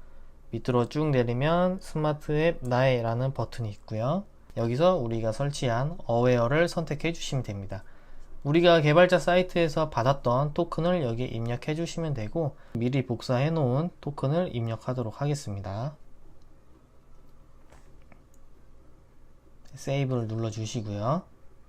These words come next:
자, 그러면 내 오토메이션에 어웨어 스마트 앱이 설치된 것을 확인할 수가 있습니다.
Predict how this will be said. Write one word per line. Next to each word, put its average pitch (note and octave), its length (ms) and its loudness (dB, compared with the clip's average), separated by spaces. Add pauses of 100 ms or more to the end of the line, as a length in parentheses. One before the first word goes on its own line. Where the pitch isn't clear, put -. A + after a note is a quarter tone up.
(580)
자, C#3 140 6
그러면 C#3+ 600 6
내 C3+ 160 6
오토메이션에 D#3+ 1080 6
어웨어 C#3 500 8
스마트 D#3+ 360 0
앱이 B2 300 2
설치된 D3+ 480 0
것을 C#3+ 420 0
확인할 E3 360 2
수가 C3 480 2
있습니다. A2 560 -2